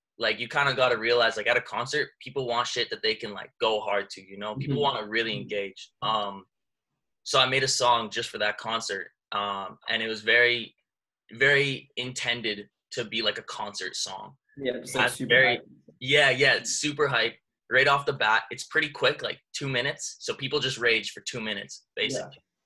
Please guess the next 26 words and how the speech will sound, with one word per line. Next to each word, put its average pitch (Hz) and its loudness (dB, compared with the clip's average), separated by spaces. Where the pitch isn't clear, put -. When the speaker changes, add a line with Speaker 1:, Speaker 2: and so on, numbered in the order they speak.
Speaker 1:
It's - -8
right 135 6
off 139 2
the 139 -2
bat, 120 2
jumps 123 0
in, 123 -2
got 110 0
high 120 4
energy. 117 -4
The 123 -2
chorus 135 4
is - -4
super 127 -4
easy 117 -6
to - -2
remember. 110 -2
It's 110 -12
just, 123 0
like, 104 0
Speaker 2:
Mm. 123 -4
Speaker 1:
it's - -10
called 117 2
Blackout. - 0
And, 110 2
like, 101 -2